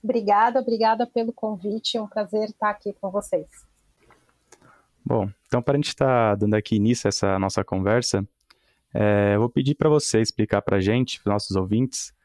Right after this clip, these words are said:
Speaker 2: é, como, como que é essa experiência, né, de tá traduzindo e adaptando uma obra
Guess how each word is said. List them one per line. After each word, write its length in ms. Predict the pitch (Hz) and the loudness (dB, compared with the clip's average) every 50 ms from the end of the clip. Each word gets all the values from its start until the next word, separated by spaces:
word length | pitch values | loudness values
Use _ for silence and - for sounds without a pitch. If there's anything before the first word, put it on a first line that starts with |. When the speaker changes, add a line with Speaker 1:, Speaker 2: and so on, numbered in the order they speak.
| _ _ _ _ _ _ | _ _ _ _ _ _
Speaker 2:
é, 460 | - 101 101 101 98 101 98 98 98 - - | 0 2 2 2 2 2 2 0 0 -2 -2
como, 280 | - 160 175 175 160 - _ | 0 0 0 0 0 -4 _
como 220 | - 160 180 175 | -2 0 0 2
que 80 | - 170 | 2 2
é 60 | 160 | 4
essa 180 | 156 151 - 143 | 4 4 2 0
experiência, 500 | - - 147 139 127 120 117 - - 104 | 0 2 2 2 4 2 2 0 0 0
né, 140 | 107 107 | 2 2
de 140 | 107 107 - | 0 -2 0
tá 120 | - 110 107 | 0 -2 0
traduzindo 760 | - - 113 113 117 113 104 98 101 104 123 147 151 143 | 2 0 0 2 2 2 2 2 2 2 2 2 4 2
e 20 | 143 | 2
adaptando 500 | 131 120 120 - - _ - 113 113 113 | 2 2 0 0 -4 _ -2 0 0 2
uma 220 | 113 113 110 101 | 2 2 2 2
obra 440 | 95 95 104 117 120 131 151 156 160 | 2 4 2 2 2 2 2 2 0